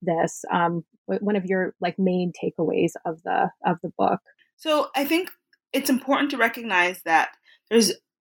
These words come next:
Speaker 2: boundary work that's involved when marrying a person of a different, like, ethnic or racial group or mem-, a me-, of a different category. And one thing I didn't emphasize earlier was that people are able to blur or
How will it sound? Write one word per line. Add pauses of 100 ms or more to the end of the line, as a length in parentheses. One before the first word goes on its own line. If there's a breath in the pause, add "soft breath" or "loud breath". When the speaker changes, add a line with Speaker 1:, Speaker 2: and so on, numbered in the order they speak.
Speaker 2:
boundary
work
that's
involved
when
marrying
a
person
of
a
different, (260)
like,
ethnic (340)
or
racial
group (140)
or
mem-,
a
me-, (220)
of
a
different (260)
category. (640 loud breath)
And
one
thing
I
didn't
emphasize
earlier
was
that (640 soft breath)
people
are
able (120)
to
blur (100)
or